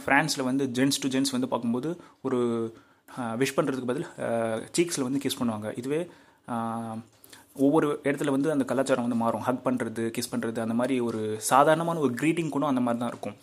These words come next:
இனிமே அந்த மாதிரி இருக்க வாய்ப்பில்லை. எல்லாருமே ஒரு டிஸ்டன்ஸ் மெயின்டெயின் பண்ணுவாங்க. At the most ஒரு ஃபிஸ்ட் பம்ப்ஸ் தான் நம்மளுக்கு கிடைக்கும்.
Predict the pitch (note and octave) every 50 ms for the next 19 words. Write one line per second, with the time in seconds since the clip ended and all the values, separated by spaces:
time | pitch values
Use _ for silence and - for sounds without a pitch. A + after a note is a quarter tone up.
0 | - - - - _ C3+ C3+ C#3 C#3+ D3+ D#3 C#3+ C3 B2+ B2 C3 C3 B2+ B2 A2+
1 | - C3 A#2+ A2 A2+ A#2 A#2 A#2 A2 G#2+ G#2+ A2+ - - - - - A2+ B2 C3
2 | B2+ C3+ C#3 C#3 B2+ A#2+ A2 A2 G#2+ A#2+ A#2 - C#3 C3+ - B2+ A#2 A#2+ A#2 A#2+
3 | A#2 A2 G#2+ G#2+ B2 D3 D3+ C3 B2 - - C#3+ C3+ C#3 D3+ D#3 - - C3 B2
4 | - - C3+ B2+ - D3 C#3 C3+ B2+ C3 - C3 B2+ C#3+ C#3+ - - - _ -
5 | A#2 A2 A2 - A2 G#2+ G2 - G#2